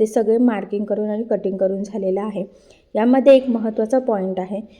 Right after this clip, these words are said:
तो म्हणजे आपली क्रॉसपट्टी. बरेच जण त्याला योगपट्टीसुद्धा म्हणतात.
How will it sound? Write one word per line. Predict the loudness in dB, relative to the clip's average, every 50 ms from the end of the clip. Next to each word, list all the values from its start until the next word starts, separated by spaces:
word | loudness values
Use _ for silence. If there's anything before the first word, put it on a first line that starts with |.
| _ _ _ _ 6
तो | 8 8
म्हणजे | 8 6 2 2 2 0
आपली | 0 0 -2 -4
क्रॉसपट्टी. | 2 4 4 4 4 0 -4 -8 -6 -6 -2
बरेच | 0 2 2 2 0 0
जण | 0 -2 -2 0
त्याला | 0 2 2 2
योगपट्टीसुद्धा | 2 2 0 0 0 -2 -4 -2 -2 -4 -4 -4 -4 -4 -2 -2
म्हणतात. | -2 -2 -2 -4 -6 -10